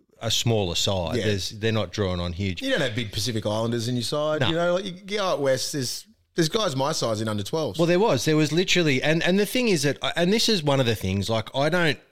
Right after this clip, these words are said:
Speaker 1: mind, like, these kids are twelve. Like, people go, "Oh, they're, you know, check their birth certificates." They're just big. Like, they shouldn't be penalised. But I
Speaker 2: No.
Speaker 1: tell you what, there was at least probably five or six kids over a hundred kilos.
Speaker 2: Yeah.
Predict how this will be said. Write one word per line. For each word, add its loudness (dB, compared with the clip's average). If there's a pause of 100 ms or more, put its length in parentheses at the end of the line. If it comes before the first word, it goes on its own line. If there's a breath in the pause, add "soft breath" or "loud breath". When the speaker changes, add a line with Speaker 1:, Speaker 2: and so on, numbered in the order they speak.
Speaker 1:
mind, 0
like, -4
these 2
kids -2
are 0
twelve. -4
Like, -2
people -2
go, -2
"Oh, -2
they're, -4
you -2
know, -4
check 0
their -2
birth 0
certificates." -4
They're 0
just 0
big. -2
Like, 0
they 0
shouldn't 2
be 0
penalised. 0
But 0
I 2
Speaker 2:
No. 2
Speaker 1:
tell 2
you 2
what, 2
there 0
was 2
at -4
least -2
probably -2
five -2
or -4
six -6
kids -6
over -2
a -4
hundred -6
kilos. -4
Speaker 2:
Yeah. -12